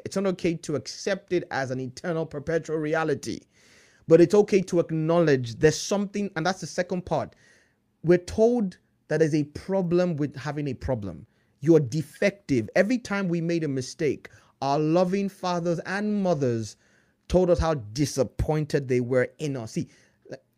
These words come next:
I've, I've told each of my sons maybe twice in their entire life,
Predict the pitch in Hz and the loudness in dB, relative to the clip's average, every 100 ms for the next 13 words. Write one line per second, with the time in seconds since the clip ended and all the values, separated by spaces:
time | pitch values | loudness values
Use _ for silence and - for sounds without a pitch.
0 | _ - 175 - 170 - 233 254 - 208 | _ 0 0 2 -6 -4 -4 -4 -4 -6
1 | 202 175 156 151 180 170 175 160 - 151 | -4 -6 -8 -8 -6 -4 -6 -8 -12 -10
2 | 151 147 139 131 127 156 147 135 117 - | -8 -8 -8 -8 -10 -8 -6 -4 -6 -10
3 | - | -16